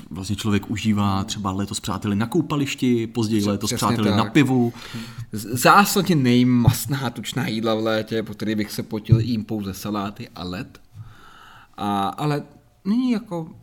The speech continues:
Speaker 2: musím říct, vyrážím na výlety se svojí rodinou a už dokonce nosím na těch výletech i kšiltovku na hlavě, jako to tatínkové dělávají.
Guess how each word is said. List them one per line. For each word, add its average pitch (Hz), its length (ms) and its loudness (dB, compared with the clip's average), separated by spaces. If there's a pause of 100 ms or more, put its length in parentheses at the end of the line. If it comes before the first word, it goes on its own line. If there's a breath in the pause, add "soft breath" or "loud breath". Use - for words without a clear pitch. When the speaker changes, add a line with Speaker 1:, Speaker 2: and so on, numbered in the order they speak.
Speaker 2:
musím 143 300 -6
říct, 123 280 -8
vyrážím 135 540 0
na 98 80 0
výlety 113 500 -4 (440)
se - 140 -16
svojí 120 280 -4
rodinou 110 600 -4 (400 loud breath)
a 107 200 -4
už 131 140 0
dokonce 127 360 -2
nosím 123 220 -4
na 113 60 -6
těch 120 80 -6
výletech 117 260 -8
i 117 80 -12
kšiltovku 160 540 -6
na 98 180 -4
hlavě, 98 260 -10 (140)
jako 107 240 -8
to 117 100 -10
tatínkové 123 560 -4
dělávají. 95 760 -4